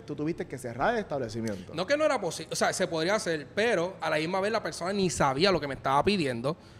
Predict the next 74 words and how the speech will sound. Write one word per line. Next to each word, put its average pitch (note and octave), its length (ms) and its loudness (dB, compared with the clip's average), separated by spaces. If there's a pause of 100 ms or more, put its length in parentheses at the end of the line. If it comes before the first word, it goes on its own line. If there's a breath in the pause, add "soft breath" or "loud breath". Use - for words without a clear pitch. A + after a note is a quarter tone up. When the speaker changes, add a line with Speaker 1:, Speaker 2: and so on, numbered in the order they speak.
(160 loud breath)
Speaker 2:
porque C#3+ 260 -4
yo C3+ 100 -2
le C#3 100 2
de-, D#3+ 180 6
dije D3+ 180 0
a E3 160 6
él, D3+ 200 2
"Tú D#3 160 -4
sabes E3+ 160 2
lo F#3 80 2
que F3+ 80 0
tú F#3 80 -2
me F#3 80 0
estás F3+ 240 -2
pidiendo". E3+ 580 -2 (340 loud breath)
Me E3 100 0
dice, C#3+ 100 2
"Sí, F#3 80 4
eso F#3+ 160 4
lo E3 80 6
puedes F3+ 160 4
conseguir F#3+ 320 4
en E3+ 60 2
Home C#3+ 160 2
Depot". C3+ 300 -2 (340)
Y C#3 80 -2
yo, B2 160 2
"Wow, C3 180 0
espérate, G#2+ 440 -6 (280)
esto E3 200 -2
tú F3+ 60 0
no D3 80 2
lo C3 80 2
puedes C3 140 0
conseguir D3+ 240 2
en E3 40 6
Home E3 80 4
Depot, D3 200 -2
tú C#3+ 80 -8
tienes C#3+ 280 -8
que - 140 -4
hacerlo". C#3+ 480 -4 (520)
Mandarlo B2 380 0
a - 20 6
hacer, D#3 220 0
so F3 160 2
que E3+ 80 -2
la D#3 120 4
persona E3+ 320 -2
ni E3+ 220 0
sabía D#3 460 0
lo C3 100 0
que C3 80 -4
me A#2+ 80 -4
estaba D3 260 -2
mandando C3 420 -2
a A#2 60 0
comprar. A2 360 -4 (1080 loud breath)
Y C#3+ 100 -2
entonces C3 220 0
yo D#3 100 2
le C#3 100 4
tuve, E3+ 400 2
yo G#3+ 220 10
le F3+ 80 10
expliqué D3 360 2
a E3 100 8
él G3+ 120 10
por - 380 0
qué G3 120 4
no E3+ 80 0
se C3 140 -4
podía A#2 180 -4
montar. G2+ 320 -12